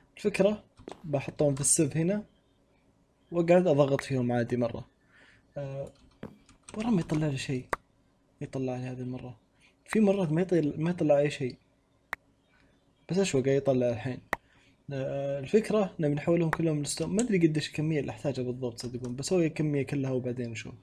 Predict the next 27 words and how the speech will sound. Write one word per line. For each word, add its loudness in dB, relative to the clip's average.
يعني -2
أقدر 0
أصلح -2
زيادة. -4
يعني 2
حتى 6
بالطريقة 6
هذه، 4
يعني -6
ما 4
أحتاج 2
أسوي 4
مزرعة، 4
آه، -8
خشب -4
كبيرة 2
عشان -6
أجيب -6
كميات -2
اللي -6
أحتاجها. -4
صعب 10
أسوي 6
مزرعة 6
خشب 2
بعدين 4
أكيد، 0